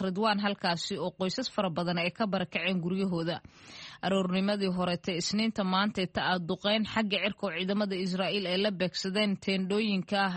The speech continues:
ay gabaadsanayaan. Dadka barakacayaasha ee ku yaala gudaha isbitaalka Al-Aqsa ee bartamaha magaalada Aqsa ayaa la xaqiijiyey in lagu dilay in ka badan saddex qof, afartan kale tana dhaawacyo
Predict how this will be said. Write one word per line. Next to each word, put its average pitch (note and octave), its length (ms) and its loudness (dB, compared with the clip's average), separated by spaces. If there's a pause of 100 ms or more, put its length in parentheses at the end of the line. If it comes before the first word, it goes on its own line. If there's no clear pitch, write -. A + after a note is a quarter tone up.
ay F#3 160 0
gabaadsanayaan. F3+ 880 2 (540)
Dadka D4 280 0
barakacayaasha F#3+ 840 2
ee F#3+ 100 0
ku - 120 -6
yaala G3+ 260 4
gudaha G3+ 300 0
isbitaalka F#3 640 -2
Al-Aqsa E3+ 520 0 (100)
ee F#3+ 80 0
bartamaha F#3+ 640 2 (180)
magaalada F#3+ 540 2
Aqsa G3 340 0
ayaa F#3+ 240 0
la F3+ 80 0
xaqiijiyey F#3 580 0
in A3 120 0
lagu G#3+ 180 0
dilay G3+ 280 0
in A#3 120 -2
ka - 100 -2
badan F#3 220 0
saddex G#3+ 320 -2
qof, D#3 220 -4 (560)
afartan C#4+ 420 0
kale F3+ 200 0
tana G3 240 0
dhaawacyo E3+ 640 2